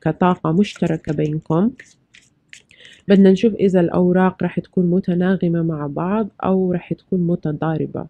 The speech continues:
يعني بدنا نشوف إذا رح توصلوا لنفس الاستنتاج أو رح تكونوا في مطرحين مختلفين فكريًا، عقليًا. <clears throat>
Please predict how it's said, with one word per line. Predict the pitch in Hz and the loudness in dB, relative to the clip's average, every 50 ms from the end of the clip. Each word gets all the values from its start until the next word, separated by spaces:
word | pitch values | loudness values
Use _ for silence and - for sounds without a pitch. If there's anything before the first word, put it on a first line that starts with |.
| _ - | _ -10
يعني | - 143 156 156 156 | -8 -6 -6 -4 -6
بدنا | 160 156 160 156 | -6 -6 -6 -6
نشوف | 160 165 - 180 - - | -6 -4 -6 -6 -6 -4
إذا | 165 160 156 151 | -4 -2 -2 -4
رح | 151 160 - | -6 -8 -12
توصلوا | _ - 208 208 208 - 185 180 180 175 | _ -2 -2 -2 -2 0 0 2 2 2
لنفس | 170 - - 151 156 185 208 202 - - | 0 0 -2 -4 -2 -2 -2 -2 0 0
الاستنتاج | 202 190 - - - - - 208 202 190 190 - 165 151 156 175 226 247 247 - _ _ _ _ _ _ _ _ _ _ _ _ _ _ _ - | 0 0 0 -4 -6 -2 2 2 2 2 0 -2 -2 0 0 2 0 0 -2 -6 _ _ _ _ _ _ _ _ _ _ _ _ _ _ _ 0
أو | 208 220 233 233 233 233 226 233 - _ _ _ _ _ _ _ _ _ _ _ _ _ _ _ _ _ _ _ _ _ _ _ _ _ _ _ _ - 175 | 2 4 6 6 6 4 4 2 -2 _ _ _ _ _ _ _ _ _ _ _ _ _ _ _ _ _ _ _ _ _ _ _ _ _ _ _ _ -2 -2
رح | 190 - - | -2 0 -2
تكونوا | 175 - - - 220 220 208 202 | -6 -10 0 2 4 6 6 4
في | 196 - - 190 180 170 | 2 2 2 2 2 2
مطرحين | 170 185 185 - 185 - - 185 180 170 | 2 0 0 -2 -6 -4 -2 0 2 2
مختلفين | 175 175 - - - 160 151 156 156 - - 151 143 147 - - _ _ _ _ _ _ _ _ _ - _ _ _ _ _ _ _ _ _ _ - - | 2 0 -2 -2 -4 -2 0 -2 -4 -4 -4 -4 -4 -4 -6 -10 _ _ _ _ _ _ _ _ _ -20 _ _ _ _ _ _ _ _ _ _ -4 -2
فكريًا، | 208 - - 196 175 170 156 147 143 151 | 0 2 2 2 2 2 2 0 0 -4
عقليًا. | 156 156 - - 160 - 156 156 156 160 165 180 _ _ _ _ _ _ _ _ _ _ _ _ _ _ _ _ _ _ _ _ _ _ _ _ _ _ _ _ _ _ _ _ _ _ _ _ _ _ _ _ _ _ _ _ _ _ _ _ _ - | -6 -8 -6 -6 -6 -4 -4 -4 -4 -6 -8 -12 _ _ _ _ _ _ _ _ _ _ _ _ _ _ _ _ _ _ _ _ _ _ _ _ _ _ _ _ _ _ _ _ _ _ _ _ _ _ _ _ _ _ _ _ _ _ _ _ _ 0
<clears throat> | 277 262 262 262 269 240 190 | 0 2 4 4 4 4 2